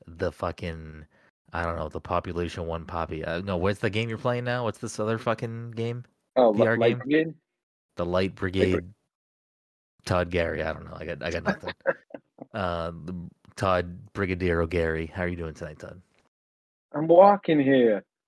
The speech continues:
Speaker 1: Okay.
Speaker 2: Huh?
Speaker 1: Oh, yeah.
Speaker 2: Huh?
Speaker 1: I asked Mike that question. I probably should ask you that question.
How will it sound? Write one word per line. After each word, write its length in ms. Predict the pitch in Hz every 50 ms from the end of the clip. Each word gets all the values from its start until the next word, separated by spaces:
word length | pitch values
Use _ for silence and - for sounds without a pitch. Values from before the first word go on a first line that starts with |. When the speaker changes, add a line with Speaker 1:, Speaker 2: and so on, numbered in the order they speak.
| _ - - -
Speaker 1:
Okay. 240 | - - 147 170
Speaker 2:
Huh? 60 | 202 202 - - -
Speaker 1:
Oh, 80 | 98 104
yeah. 180 | 110 107 135
Speaker 2:
Huh? 60 | - -
Speaker 1:
I 40 |
asked 240 | 95 90 87 - -
Mike 180 | 95 92 87 -
that 160 | - 82 80
question. 280 | - 95 82 - - 82
I 40 | 78
probably 240 | - 90 85 80 78
should 200 | - - - -
ask 240 | 87 85 - -
you 80 | - 95
that 140 | 82 - -
question. 400 | - 95 85 - - 90 82